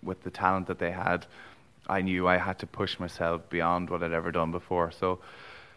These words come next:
that was, you know, I, I learnt a lot from going over there. But also, going to the Ospreys meant that I played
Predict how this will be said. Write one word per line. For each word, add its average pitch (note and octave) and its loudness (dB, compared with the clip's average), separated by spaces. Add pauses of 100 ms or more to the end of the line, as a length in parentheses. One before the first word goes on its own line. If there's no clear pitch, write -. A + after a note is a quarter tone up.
(300)
that C3+ 10
was, A#2 6 (420)
you A#2 4
know, G#2+ 8
I, G#2 8
I G#2+ 4
learnt A2 6
a G#2 4
lot G2 8
from G#2 0
going F#2+ 2
over F#2 0
there. F#2+ 2 (140)
But B2 8
also, B2+ 8 (1000)
going B2+ 6
to A#2 -4
the G#2+ 0
Ospreys G#2 0
meant G2+ 2
that F#2+ -4
I F#2+ 2
played G2+ 0